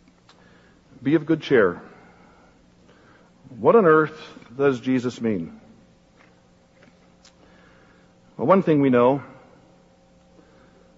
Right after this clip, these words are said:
is he knows the details of each of our stories.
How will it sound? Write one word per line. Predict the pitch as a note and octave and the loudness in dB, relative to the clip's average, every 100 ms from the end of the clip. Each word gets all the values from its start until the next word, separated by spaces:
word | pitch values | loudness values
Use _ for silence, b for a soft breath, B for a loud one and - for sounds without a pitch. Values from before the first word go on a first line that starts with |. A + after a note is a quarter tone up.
| b _ _ - _ | b _ _ -20 _
is | - C#3 C3 | -4 -4 -2
he | E3 | 0
knows | F3+ F#3+ C#3+ C#3 C3 | 2 2 2 0 -4
the | B2+ | -8
details | B2+ E3 - C3+ B2+ B2 | -6 -6 -2 0 0 0
of | B2 | -4
each | C#3 - | -6 -6
of | C3 | -4
our | B2 | -4
stories. | - B2+ G#2+ E2 - | -4 -2 -2 -4 -14